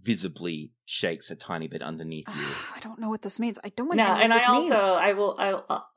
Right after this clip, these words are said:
Speaker 3: I'll relay to everybody what Breadsticks can see from the other side, so we know at least that nothing scary is happening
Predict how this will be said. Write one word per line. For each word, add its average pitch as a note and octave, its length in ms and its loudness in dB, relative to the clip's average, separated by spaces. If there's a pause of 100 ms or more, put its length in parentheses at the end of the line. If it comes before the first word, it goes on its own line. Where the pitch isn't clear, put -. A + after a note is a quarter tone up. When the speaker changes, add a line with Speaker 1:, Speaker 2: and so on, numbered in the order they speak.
(160)
Speaker 3:
I'll G3 180 2
relay G#3 380 0
to F3+ 120 0
everybody D#3 540 -2
what C#3+ 360 -2 (300)
Breadsticks - 480 -4
can G#3+ 220 -8
see - 260 -8
from - 220 -8
the A3 140 -8
other - 180 -10
side, - 340 -4
so - 80 -6
we A#3 120 -4
know D4 180 0
at A3 140 -2
least F#3+ 180 -2
that F3+ 100 -2
nothing E3+ 300 -6
scary - 460 -4
is - 140 -8
happening - 580 -10